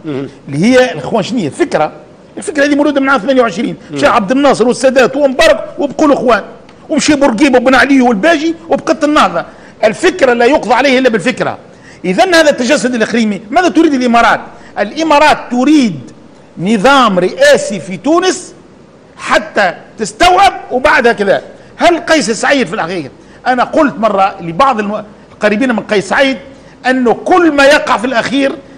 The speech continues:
Speaker 2: ستكون في الأخير الهدف هو قيس سعيد في حد ذاته. ليش؟ لأنه قيس سعيد ليس مجرد رئيس.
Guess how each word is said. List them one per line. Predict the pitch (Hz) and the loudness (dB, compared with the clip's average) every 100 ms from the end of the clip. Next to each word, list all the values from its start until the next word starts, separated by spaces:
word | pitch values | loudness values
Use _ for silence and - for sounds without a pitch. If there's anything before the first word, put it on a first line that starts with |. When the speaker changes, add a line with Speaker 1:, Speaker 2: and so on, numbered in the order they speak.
| - | -6
Speaker 2:
ستكون | 247 247 233 - 294 262 | -4 -2 -4 0 0 0
في | 175 | -2
الأخير | 247 202 254 240 - - | -4 -4 -2 -4 -6 -2
الهدف | 247 226 254 277 - | 0 2 2 0 0
هو | 262 | -2
قيس | - 311 269 | 0 -2 -2
سعيد | 226 247 | -4 -4
في | 170 | -4
حد | 185 190 | -6 -6
ذاته. | 196 208 | -8 -4
ليش؟ | 311 208 - - - - | -2 -2 -8 -20 -20 -10
لأنه | 214 240 269 | -2 0 0
قيس | - 254 - | 0 -2 0
سعيد | 208 302 180 - - - | -2 -2 -4 -8 -20 -16
ليس | - 254 370 240 | -4 0 2 2
مجرد | 247 220 233 196 | 0 2 2 2
رئيس. | 196 220 185 - | 0 0 -6 -10